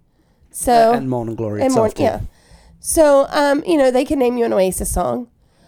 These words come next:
Speaker 1: Blur, they can name, you know, they would probably go, "Woohoo?"
Speaker 2: Yeah.
Speaker 1: Yeah?
Speaker 2: <laughs>
Speaker 1: Yeah, that Woohoo song. Um, and that would probably
Speaker 2: Poor
Speaker 1: be,
Speaker 2: Blur.
Speaker 1: right? But that would probably be the,
Speaker 2: It.
Speaker 1: oh, the only one that they would know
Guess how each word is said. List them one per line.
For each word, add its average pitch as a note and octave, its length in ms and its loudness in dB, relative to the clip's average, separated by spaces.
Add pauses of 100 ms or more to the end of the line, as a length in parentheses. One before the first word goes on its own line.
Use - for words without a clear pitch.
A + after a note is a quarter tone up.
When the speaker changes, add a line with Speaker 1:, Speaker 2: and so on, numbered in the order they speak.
(300)
Speaker 1:
Blur, B3+ 400 2
they C4 160 0
can C4+ 200 -4
name, A#3 300 0
you B3 260 -8
know, A3+ 100 0
they A3+ 160 0
would A3+ 120 0
probably A#3+ 260 -4
go, A3+ 340 0 (200)
"Woohoo?" B3+ 640 -4 (160)
Speaker 2:
Yeah. C3 200 -6 (360)
Speaker 1:
Yeah? C4+ 420 2
Speaker 2:
<laughs> - 60 -20 (460)
Speaker 1:
Yeah, E4+ 160 2
that B3+ 140 0
Woohoo D4+ 320 0
song. F#3 320 -6 (640)
Um, C4 500 -2
and C4 140 4
that C#4+ 160 2
would B3+ 180 0
probably E4 400 -2
Speaker 2:
Poor F#3 100 -4
Speaker 1:
be, C#4 360 2 (400)
Speaker 2:
Blur. - 320 -6 (240)
Speaker 1:
right? G3+ 360 4 (140)
But C#4 160 2
that F#4 140 2
would E4 120 0
probably D#4+ 420 -2
be A3 680 0
the, - 120 -2
Speaker 2:
It. - 180 -14
Speaker 1:
oh, C#4 80 4
the - 200 -4
only C#4 280 2
one B3 400 0
that - 180 -4
they A#3 160 0
would G3+ 180 -2
know A#3 560 -2